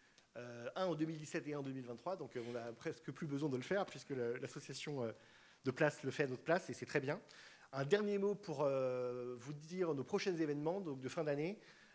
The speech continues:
Euh, on sera partenaire de la FinTech Cup, euh, c'est donc, euh, une coupe de voile, euh, du six au huit octobre,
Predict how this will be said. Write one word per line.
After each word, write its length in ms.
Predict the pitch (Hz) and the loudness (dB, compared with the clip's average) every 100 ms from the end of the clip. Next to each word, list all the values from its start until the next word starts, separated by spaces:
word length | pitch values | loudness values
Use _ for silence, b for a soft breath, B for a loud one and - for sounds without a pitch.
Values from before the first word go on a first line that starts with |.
| B 135 | B -6
Euh, 200 | 127 135 | -2 -2
on 120 | 165 | 0
sera 360 | 147 - - 165 | -2 -2 2 2
partenaire 440 | 165 180 185 175 | 4 2 2 4
de 80 | 175 | 4
la 100 | 143 | 4
FinTech 440 | 139 226 185 190 - | 2 -2 0 0 4
Cup, 220 | 202 196 | 2 2
euh, 180 | 151 131 | 2 2
c'est 340 | 131 151 143 139 | 0 -6 -4 -4
donc, 260 | 131 131 | -4 -2
euh, 420 | 139 120 127 127 120 214 | 0 2 0 -2 -8 -10
une 80 | 170 | -10
coupe 200 | - 180 | -6 2
de 100 | 165 | 4
voile, 400 | 156 185 160 117 B B B B - | 6 6 4 0 B B B B -2
euh, 260 | 131 127 | 2 2
du 140 | 123 135 | 0 -4
six 340 | - 240 - | -2 -2 -2
au 40 | 151 | 0
huit 220 | 165 185 | 0 0
octobre, 540 | 175 - 175 151 117 | 0 4 4 4 -2